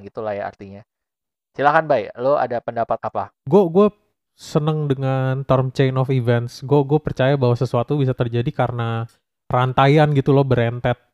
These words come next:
Speaker 2: gitu terjadi. Tapi gue tidak setuju dengan "if it is meant for you, then universe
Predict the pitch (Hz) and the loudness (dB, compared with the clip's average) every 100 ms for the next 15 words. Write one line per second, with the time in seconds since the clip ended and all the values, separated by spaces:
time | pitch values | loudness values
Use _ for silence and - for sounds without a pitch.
0 | _ 127 131 127 123 123 120 120 - _ | _ -6 -4 -2 -2 -2 -2 -4 -8 _
1 | _ _ _ 123 - 160 147 165 151 131 | _ _ _ -6 -2 2 2 2 2 0
2 | 123 135 156 135 127 139 151 139 123 131 | 0 0 2 0 0 -2 -4 -6 -4 -2
3 | 131 - 127 - 127 123 123 123 120 123 | -2 -2 -4 0 0 2 2 2 0 0
4 | 120 123 117 | 0 -2 -4